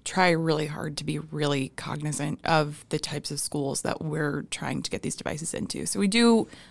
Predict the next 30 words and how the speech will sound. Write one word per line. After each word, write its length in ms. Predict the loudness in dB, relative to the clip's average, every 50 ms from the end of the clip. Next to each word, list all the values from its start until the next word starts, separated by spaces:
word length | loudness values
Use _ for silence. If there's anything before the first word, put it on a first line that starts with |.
| -20 2 6
offer 400 | 6 8 8 6 4 2 4 4
a 80 | 6
wide 260 | 6 6 4 4 2
range, 280 | -2 -2 -4 -4 -4 -4
especially 480 | -2 2 4 4 4 4 2 0 -2 -2
of 80 | -4
devices, 600 | -4 -4 -4 -4 -4 -4 -4 -4 -4 -4 -4 -6 -8 -14 -20 -20 -18 -18 -20 -20 -14 -6
so 180 | 0 4 6 8
that 400 | 8 10 10 8 8 6 4 0 -6 _ _ _ _ _
even 680 | 2 2 4 6 8 8 8 8 6 6 4 2 0 0 -2
schools 460 | -2 0 2 2 2 2 2 0 0
who 120 | 0 0
don't 340 | 2 4 4 4 4 0 -2
have 360 | -2 0 0 0 0 -2 -2 -2
a 40 | -4
huge 340 | -2 0 -2 -2 -2 0 0
budget 380 | 2 2 4 2 2 0 0
can 120 | 0 0 0
at 80 | 2
least 220 | 2 0 0 0 2
get 100 | 2 2
a 40 |
few 680 | 2 0 -4 -6 -6 -4 0 2 4 4 4 4 4 2 0
of 100 | -2 -2
these 160 | -2 -2 -2
devices 400 | -2 -2 -2 -2 -2 -2 -2 -2
in 80 | 0 0
hand 320 | 0 0 0 -2 -2 -2 -2
and 180 | -2 0 2 2
not, 380 | 2 2 2 2 0 -2 -6